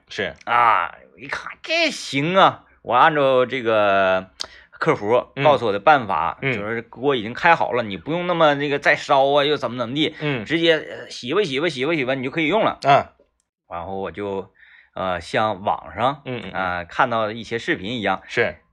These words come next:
Speaker 2: 啪打了一个鸡蛋，然后就，你鸡蛋搁里非常丝滑嘛。
Speaker 1: 啊，就不放油那种啊。
Speaker 2: 啊，
Speaker 1: 嗯，
Speaker 2: 嗯，嗯。
Speaker 1: 嗯，嗯。
Speaker 2: 但是我还是放了一点油。
Speaker 1: 嗯。
Speaker 2: 虽然说达不到那么丝滑，
Speaker 1: 是。
Speaker 2: 因为那个丝滑视频呢，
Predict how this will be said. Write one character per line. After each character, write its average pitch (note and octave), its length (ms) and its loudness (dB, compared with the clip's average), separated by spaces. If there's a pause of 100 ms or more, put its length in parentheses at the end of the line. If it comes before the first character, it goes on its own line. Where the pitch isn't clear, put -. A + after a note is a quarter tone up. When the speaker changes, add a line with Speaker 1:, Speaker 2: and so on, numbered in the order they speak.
(180)
Speaker 2:
啪 - 200 0
打 - 260 -4
了 B2+ 80 -4
一 G#2 80 -8
个 A#2 80 -4
鸡 - 160 -12
蛋， B2+ 220 4
然 F#2 100 -4
后 A2+ 60 -12
就， C#3 120 -8 (200)
你 G#2 140 -16
鸡 D3+ 180 -6
蛋 D#3 120 4
搁 C#3 60 0
里 B2+ 80 0
非 C3+ 140 -2
常 C3 100 -2
丝 C3+ 220 -2
滑 G#2 240 -2
嘛。 A2 60 -2
Speaker 1:
啊， - 20 0
就 A#2 100 -4
不 A2 140 -10
放 C#3 160 4
油 F2+ 100 -4
那 G#2 100 -6
种 F2 160 -6
啊。 C2+ 140 -8
Speaker 2:
啊， A#2 380 2
Speaker 1:
嗯， A2+ 100 0
Speaker 2:
嗯， G2+ 80 0
嗯。 F#2 240 -2
Speaker 1:
嗯， E2+ 80 -10
嗯。 E2+ 60 -12 (200)
Speaker 2:
但 G#3 140 4
是 F#3 60 2
我 G2 80 -2
还 G2+ 100 0
是 - 60 4
放 - 180 4
了 C3+ 80 0
一 A2 100 -4
点 F2 140 -4
油。 C2 240 -16
Speaker 1:
嗯。 G#2+ 220 -10 (240)
Speaker 2:
虽 D4 180 0
然 B3+ 160 6
说 C4 100 4
达 B3 240 2
不 D4+ 120 -2
到 D#4+ 160 8
那 F4+ 160 4
么 G#3 120 2
丝 - 280 -6
滑， C#2 280 -10
Speaker 1:
是。 - 280 -4
Speaker 2:
因 A#3 120 4
为 D4+ 100 -4
那 D#4 100 2
个 A#3 100 6
丝 B3 220 0
滑 D#3 180 4
视 F#3+ 160 -4
频 G#2+ 220 -8
呢， A#2+ 240 -2